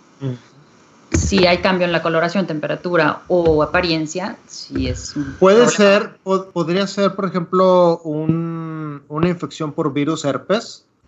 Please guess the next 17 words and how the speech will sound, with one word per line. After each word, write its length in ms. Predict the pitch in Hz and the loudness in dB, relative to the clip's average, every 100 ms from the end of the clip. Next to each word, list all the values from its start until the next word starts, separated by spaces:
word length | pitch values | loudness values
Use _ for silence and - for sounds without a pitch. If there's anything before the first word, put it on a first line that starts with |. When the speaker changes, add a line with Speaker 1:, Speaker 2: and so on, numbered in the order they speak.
| - - | -16 -2
Speaker 1:
o 160 | 156 | 2
el 160 | 151 147 | 2 2
herpes 400 | 156 156 156 175 | 0 -2 0 -2
nada 100 | 170 | 0
más 200 | 147 143 | 0 0
afecta 600 | 151 147 - 151 143 131 | -2 -6 -2 2 2 2
al, 260 | 135 131 127 131 | -2 -10 -12 -10
a 60 | 123 | -8
lo 180 | 120 | -6
facial, 460 | 117 123 - 123 98 _ _ _ - | -6 -8 -10 -10 -12 _ _ _ -18
porque 240 | 135 - | -16 -4
Speaker 2:
No, 140 | - 160 | -2 2
Speaker 1:
yo 100 | 143 | 2
he 40 | |
visto 220 | 143 143 165 | 2 -2 -4
Speaker 2:
no. 140 | 135 | -10
Speaker 1:
casos. 300 | - - - | -10 -14 -16